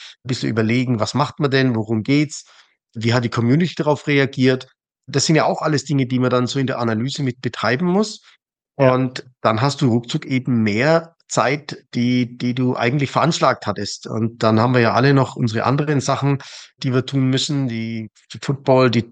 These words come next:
Speaker 1: das Training muss erledigt, muss erledigt werden. Deine Arbeit muss erledigt werden. Also, ich denke, wir haben gelernt, huch, das ist alles ganz schön viel.
Speaker 2: Ja.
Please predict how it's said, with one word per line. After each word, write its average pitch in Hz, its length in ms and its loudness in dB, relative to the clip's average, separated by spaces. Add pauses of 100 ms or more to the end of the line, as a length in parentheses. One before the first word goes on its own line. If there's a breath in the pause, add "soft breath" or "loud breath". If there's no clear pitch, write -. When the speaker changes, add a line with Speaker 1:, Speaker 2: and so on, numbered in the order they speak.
Speaker 1:
das - 180 -4
Training 135 400 2
muss 131 180 0
erledigt, 123 500 -2
muss 127 200 -2
erledigt 120 340 -2
werden. 120 360 -2 (280 loud breath)
Deine 110 320 2
Arbeit 147 280 2
muss 143 120 0
erledigt 127 480 -4
werden. 123 220 -2
Also, 123 320 -2 (1500 loud breath)
ich - 120 -2
denke, 202 240 2
wir 151 160 2
haben 160 220 2
gelernt, 131 400 2 (100)
huch, 240 220 4 (180)
das - 160 -8
ist 135 140 -2
alles 139 320 0
ganz 117 160 -2
schön 123 240 -2
viel. 220 320 0 (440 loud breath)
Speaker 2:
Ja. 143 180 -2